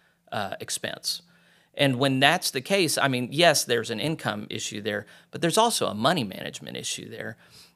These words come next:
And, and the vast majority of, of students I've known that are graduating from public schools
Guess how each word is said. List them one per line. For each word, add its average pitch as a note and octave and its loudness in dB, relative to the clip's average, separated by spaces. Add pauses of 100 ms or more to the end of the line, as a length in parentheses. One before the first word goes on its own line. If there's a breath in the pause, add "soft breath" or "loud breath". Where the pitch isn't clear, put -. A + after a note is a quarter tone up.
And, B2+ 2
and A#2+ -4 (260)
the B2+ 2
vast C#3+ 2
majority B2 0
of, G#2+ -4 (160)
of G#2+ -2
students A#2 -2
I've E3 4
known G#2 -4
that A2+ 0
are G#2+ -4 (180)
graduating A#2+ 0
from A2+ -8
public A#2 -4
schools A2 -4